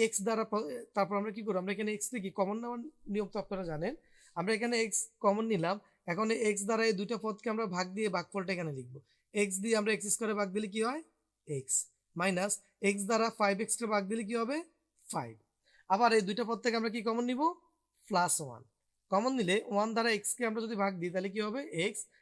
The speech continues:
আর প্লাসে মাইনাসে ভাগ দিলে মাইনাস, ওয়ান দ্বারা ফাইভ কে ভাগ দিলে কি হবে? ফাইভ। মনে রাখবেন, এই যে ব্র্যাকেটের মধ্যে দুইটা রাশি আছে, এই দুইটা রাশি একই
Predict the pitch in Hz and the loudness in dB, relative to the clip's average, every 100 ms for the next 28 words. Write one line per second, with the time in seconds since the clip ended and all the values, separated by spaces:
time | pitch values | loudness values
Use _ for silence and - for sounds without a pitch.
0 | _ 175 170 180 175 208 220 226 285 349 | _ -6 -2 0 0 0 2 4 4 2
1 | - _ _ _ 165 170 196 214 208 202 | -8 _ _ _ -6 -4 -2 0 2 4
2 | 180 220 - _ - 180 190 226 - 190 | 4 2 -2 _ -4 -2 0 -2 0 0
3 | 180 214 202 185 220 214 233 262 339 - | 0 0 0 -2 -6 -4 -4 -4 -6 -10
4 | _ _ _ _ 147 123 - _ _ _ | _ _ _ _ -14 -12 -16 _ _ _
5 | _ _ _ _ _ _ 185 233 247 226 | _ _ _ _ _ _ -2 2 2 2
6 | 147 143 - - - 220 262 247 294 208 | -2 -8 -10 -20 -2 0 0 0 0 2
7 | 196 226 240 240 240 214 196 185 233 262 | 2 4 2 2 -2 -2 -2 0 -2 -2
8 | _ _ 180 180 - 208 160 190 233 _ | _ _ 0 2 4 4 2 0 -4 _
9 | _ 196 175 185 208 190 - 294 320 _ | _ -2 0 0 2 2 2 0 -4 _
10 | _ _ - 185 - 202 | _ _ 0 0 4 2